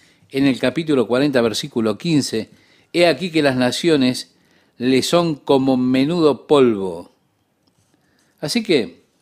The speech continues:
tenemos allí una porción interesante de las Escrituras, ¿sí? Son como polvo en las balanzas. Por supuesto,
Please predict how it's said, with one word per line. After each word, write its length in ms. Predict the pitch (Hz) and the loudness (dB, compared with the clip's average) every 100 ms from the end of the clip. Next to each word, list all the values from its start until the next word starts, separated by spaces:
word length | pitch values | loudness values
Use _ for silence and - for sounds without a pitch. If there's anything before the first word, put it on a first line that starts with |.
| _ _ _ _ | _ _ _ _
tenemos 320 | 190 247 247 156 | -2 2 2 2
allí 200 | 160 185 | 2 0
una 200 | 151 110 | -2 -2
porción 320 | 107 156 151 | -6 -4 -4
interesante 520 | 101 110 - 247 165 | -4 -4 0 0 2
de 80 | 110 | -2
las 160 | 98 | -2
Escrituras, 720 | 104 - 101 95 87 80 - - _ _ _ _ _ _ _ _ _ - | -8 -14 -14 -12 -12 -14 -20 -20 _ _ _ _ _ _ _ _ _ -12
¿sí? 320 | 156 165 - _ _ _ _ _ _ _ _ _ | -8 -8 -10 _ _ _ _ _ _ _ _ _
Son 340 | - 165 180 | 0 0 0
como 600 | 156 156 143 123 98 - _ _ | 0 2 2 2 -2 -12 _ _
polvo 380 | 180 196 190 165 | 4 6 6 4
en 160 | 135 127 | 2 0
las 160 | 127 | -2
balanzas. 1000 | 135 180 196 127 98 - 85 - - - _ _ _ _ | 0 2 2 2 -2 -8 -12 -14 -16 -18 _ _ _ _
Por 160 | 90 185 | 0 0
supuesto, 640 | 127 127 160 - 95 - | 0 0 -2 -2 -12 -14